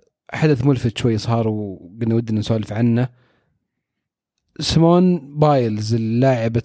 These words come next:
الجيمناستكس الأمريكية اللي تمثل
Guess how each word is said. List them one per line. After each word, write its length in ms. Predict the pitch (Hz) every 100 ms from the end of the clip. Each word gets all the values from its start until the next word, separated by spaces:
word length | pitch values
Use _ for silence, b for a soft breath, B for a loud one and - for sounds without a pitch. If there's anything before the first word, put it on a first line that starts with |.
| -
الجيمناستكس 1200 | 107 101 101 107 _ _ - 123 127 - 110 -
الأمريكية 560 | 107 107 113 123 117 110
اللي 140 | 104
تمثل 720 | 127 123 - 110 104 98 87